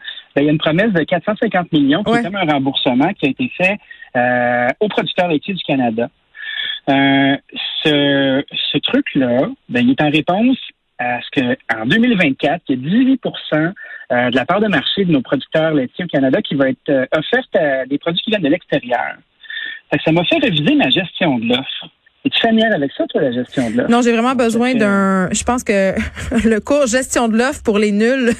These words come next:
Speaker 2: <laughs> me sierait particulièrement bien.
Speaker 1: <laughs> Ben, je pense que c'est important qu'on, qu'on sache un peu dans quoi on s'embarque. La gestion de l'offre, ça sert à quoi ? Ben, c'est un règlement qui est de, qui est daté de mille neuf cent soixante-douze, qui sert à stabiliser les prix et limiter les importations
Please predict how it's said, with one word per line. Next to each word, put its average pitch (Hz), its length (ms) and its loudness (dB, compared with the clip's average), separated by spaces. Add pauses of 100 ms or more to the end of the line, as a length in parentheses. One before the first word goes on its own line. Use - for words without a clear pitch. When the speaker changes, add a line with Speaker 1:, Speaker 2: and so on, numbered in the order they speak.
(120)
Speaker 2:
<laughs> - 200 -2
me 240 100 4
sierait 240 640 0
particulièrement 254 600 0
bien. 208 320 0
Speaker 1:
<laughs> - 40 -20 (1200)
Ben, 185 200 0
je - 100 0
pense 320 180 0
que 415 80 0 (100)
c'est 254 80 2
important 185 360 -2
qu'on, 135 600 2
qu'on 131 320 -2
sache 196 260 0
un 147 120 2
peu - 160 -2
dans 147 160 0
quoi 160 200 0
on 147 40 0
s'embarque. 123 520 -6 (440)
La 160 140 4
gestion 254 400 0
de 226 100 4
l'offre, 320 140 -2 (100)
ça 190 80 0
sert 190 180 0
à 143 100 0
quoi ? - 260 -4 (460)
Ben, 151 160 2 (200)
c'est 165 80 2
un 156 40 0
règlement 180 380 0
qui - 140 -2
est 196 40 0
de, 143 340 2
qui 156 140 0
est - 20 -2
daté 151 260 0
de 170 120 2
mille 147 140 2
neuf 170 140 0
cent 202 120 -2
soixante-douze, 156 720 0
qui - 120 -8
sert 208 200 0
à - 40 -8
stabiliser 214 480 2
les 202 200 2
prix - 280 2
et - 20 2
limiter 156 300 2
les 165 200 2
importations 135 640 -4